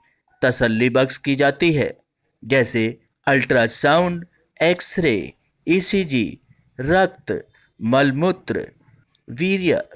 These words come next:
की जांच इत्यादि। हमारे यहाँ दिल्ली सरकार द्वारा टीकाकरण, टीबी का इलाज व जांच मुफ्त की जाती है। हमारा पता है वैद्य बाबूराम वर्मा चैरिटेबल सोसाइटी,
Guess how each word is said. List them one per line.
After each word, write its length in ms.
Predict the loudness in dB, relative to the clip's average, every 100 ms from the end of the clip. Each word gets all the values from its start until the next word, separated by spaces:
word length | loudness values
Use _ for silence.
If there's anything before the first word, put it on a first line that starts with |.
| _ -4
की 100 | -2
जांच 680 | 0 2 2 0 -2 -14 _ -10
इत्यादि। 600 | -10 -4 0 2 2 -4 -8 _ _ _ _ _ _ _ _ -2
हमारे 300 | 0 2 2
यहाँ 140 | 2
दिल्ली 280 | 0 0 0
सरकार 500 | 0 0 2 2 2
द्वारा 440 | 0 2 4 2
टीकाकरण, 840 | 0 -2 -2 0 0 0 0 -2 -6 _ _ _
टीबी 280 | -2 0 0
का 120 | 0
इलाज 540 | 0 2 4 2 0 0
व 80 | 0
जांच 520 | 2 2 2 0 -8
मुफ्त 340 | -2 0 0 -4
की 180 | -4 0
जाती 360 | 2 2 2
है। 280 | 2 0 -4 _ _ _ _ _ -6
हमारा 280 | 0 2 4
पता 320 | 2 2 2
है 380 | 2 0 -2 _ _ _ -8
वैद्य 340 | -2 0 0 0
बाबूराम 540 | 0 2 0 0 0
वर्मा 460 | 2 2 0 -2 -4 _ _ _ _
चैरिटेबल 680 | 0 2 0 0 0 0 -2
सोसाइटी, 920 | -2 -2 2 2 2 0 -2 -4 -12